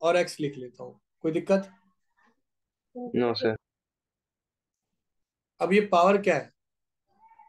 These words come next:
Speaker 1: इस वाले पार्ट मैं root x square plus one, ये जो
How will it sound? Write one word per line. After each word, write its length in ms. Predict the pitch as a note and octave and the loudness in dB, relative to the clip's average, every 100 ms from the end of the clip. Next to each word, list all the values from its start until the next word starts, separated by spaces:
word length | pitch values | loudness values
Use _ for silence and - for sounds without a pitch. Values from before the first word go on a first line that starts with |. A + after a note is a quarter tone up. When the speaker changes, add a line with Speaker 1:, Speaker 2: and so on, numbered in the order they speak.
| _ - | _ -6
Speaker 1:
इस 200 | F#3+ F#3+ | -4 2
वाले 180 | F#3 F#3 | 2 2
पार्ट 320 | F3+ C#3 B2+ _ _ _ _ _ _ _ _ _ | 0 -2 -4 _ _ _ _ _ _ _ _ _
मैं 140 | E3 E3+ | 2 4
root 320 | E3 F3+ F#3 - - | 4 2 0 -2 -2
x 160 | F#3 | -2
square 320 | - - E3 E3+ | -2 -2 0 0
plus 400 | - E3+ D#3 - | -2 -2 -2 -4
one, 240 | C#3+ D3+ D3+ | -8 -8 -2
ये 140 | E3 | 2
जो 200 | F#3 G#3 | 4 4